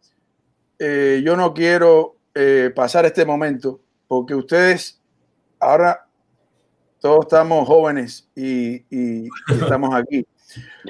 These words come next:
pero ustedes tienen un, un punto que es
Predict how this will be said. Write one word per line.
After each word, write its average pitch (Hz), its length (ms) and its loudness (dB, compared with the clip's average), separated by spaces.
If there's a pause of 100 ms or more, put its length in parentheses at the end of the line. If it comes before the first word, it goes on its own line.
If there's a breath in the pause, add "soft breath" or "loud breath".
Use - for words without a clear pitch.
(120)
pero 147 760 4
ustedes 165 420 0
tienen 180 500 -2
un, 170 1000 -8 (1160)
un 139 180 -8
punto 185 600 0 (1300)
que 135 420 4
es - 380 -10